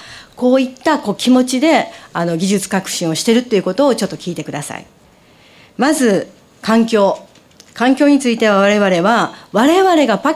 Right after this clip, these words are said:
ケージ会社ができる環境に対しての、こう、取り組みとして大きく六つ挙げております。容器ロスがない。そして、使用材料が削減できる。リサイクル。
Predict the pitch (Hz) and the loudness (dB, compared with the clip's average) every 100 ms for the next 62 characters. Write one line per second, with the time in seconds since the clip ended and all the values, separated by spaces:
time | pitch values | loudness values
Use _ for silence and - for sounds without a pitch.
0 | 311 - 339 302 311 320 285 208 175 175 | -4 0 2 2 2 2 2 0 0 -2
1 | 190 196 185 220 240 240 233 226 220 214 | 0 -2 0 2 2 2 2 2 4 2
2 | - - 147 175 202 - - - 180 180 | 0 -4 -2 0 0 -2 -18 -4 -2 0
3 | 175 175 165 175 - _ _ 202 190 - | -2 -2 -4 -6 -8 _ _ -6 -4 -2
4 | 254 - 220 220 220 175 262 - 233 175 | -2 0 -2 -2 -4 0 0 2 -2 -2
5 | 170 156 143 147 - _ _ - - - | -4 -4 -4 -6 -10 _ _ -20 -20 -20
6 | - - - - 247 294 311 311 285 277 | -20 -20 -16 -2 2 4 2 2 2 2
7 | 269 202 160 123 - _ _ 170 185 - | 0 -4 -6 -8 -14 _ _ -2 -2 -2
8 | - _ _ _ _ _ - - _ _ | -10 _ _ _ _ _ -20 -20 _ _
9 | _ - - - 240 233 - 247 285 427 | _ -20 -20 -6 -4 -4 -2 0 0 -2
10 | - _ _ - - 240 269 269 254 247 | -12 _ _ -10 -2 2 4 4 4 2
11 | 330 311 233 190 156 - 220 214 208 190 | 2 4 2 0 -2 -6 -8 -2 -2 0
12 | 180 185 165 - _ _ _ _ _ - | -2 -4 -6 -8 _ _ _ _ _ -20
13 | _ - _ _ 202 - 233 208 170 139 | _ -20 _ _ -4 0 0 -2 -6 -10